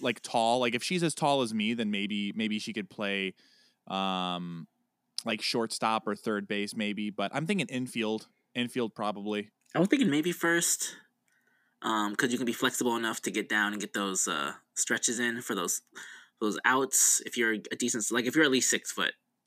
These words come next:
Speaker 2: Like, if your daughter's six foot, I think first base,
Speaker 1: Yeah,
Speaker 2: 'cause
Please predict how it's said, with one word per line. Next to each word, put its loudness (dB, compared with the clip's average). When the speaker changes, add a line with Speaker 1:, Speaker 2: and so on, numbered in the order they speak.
Speaker 2:
Like, 0
if 0
your -2
daughter's 2
six -2
foot, 0
I 0
think -8
first -4
base, -2
Speaker 1:
Yeah, -2
Speaker 2:
'cause -4